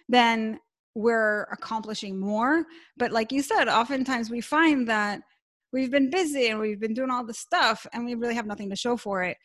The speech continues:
And I think the reason for that is that we're not focusing on the right things. And often what happens when you're burned out is you become emotionally drained, and that makes it harder to focus. And so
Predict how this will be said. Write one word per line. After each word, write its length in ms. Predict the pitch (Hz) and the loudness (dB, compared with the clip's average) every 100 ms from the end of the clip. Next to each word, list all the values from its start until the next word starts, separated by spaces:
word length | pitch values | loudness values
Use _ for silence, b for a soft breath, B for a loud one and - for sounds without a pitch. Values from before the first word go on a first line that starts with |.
| b b | b b
And 80 | 240 | -4
I 20 | |
think 160 | 339 349 | -2 0
the 100 | 247 | 0
reason 320 | 226 262 254 | 0 -2 -2
for 140 | 240 | -4
that 220 | 208 196 185 | -2 -2 0
is 320 | 196 190 - _ _ | -4 -6 -12 _ _
that 320 | 226 208 202 - | -2 0 0 -4
we're 320 | 220 226 214 202 | -6 -2 0 0
not 300 | 208 - - | -2 -4 -4
focusing 400 | 233 220 214 202 | -4 -4 -4 -4
on 100 | 190 | -2
the 120 | 190 | -2
right 180 | 190 - - | -2 -2 -4
things. 520 | 220 285 392 330 285 b b b 240 | 2 4 4 0 -6 b b b -6
And 120 | 233 | -2
often 680 | - 330 - 269 247 247 - 214 | 2 2 2 -4 -2 -4 -8 -8
what 160 | 220 | -4
happens 360 | 233 233 233 226 | -4 -2 -4 -4
when 140 | 208 | -4
you're 100 | 196 | -6
burned 380 | 185 196 196 196 | -6 -6 -4 0
out 360 | 302 262 220 - | 2 2 0 -2
is 220 | 214 208 | -4 -2
you 100 | 226 | -4
become 720 | 214 233 - 285 294 247 214 196 _ _ _ - | -6 -8 -8 -2 -2 -2 -4 -10 _ _ _ 0
emotionally 640 | 247 247 254 277 269 240 | 2 4 0 -2 -2 -4
drained, 600 | 185 185 202 269 403 381 269 - _ _ _ _ - | -6 -4 2 2 2 0 -4 -16 _ _ _ _ -4
and 460 | 233 226 214 202 214 _ _ _ _ | 0 0 -2 -6 -10 _ _ _ _
that 360 | 226 254 269 294 | -2 0 2 0
makes 220 | 247 233 | -6 -6
it 100 | 226 | -8
harder 340 | - 220 220 220 | -4 -4 -4 -4
to 120 | 262 | -6
focus. 580 | - 415 427 254 - - | -2 -2 -2 -6 -8 -6
And 140 | 226 | -4
so 320 | 254 233 226 | -2 -2 -2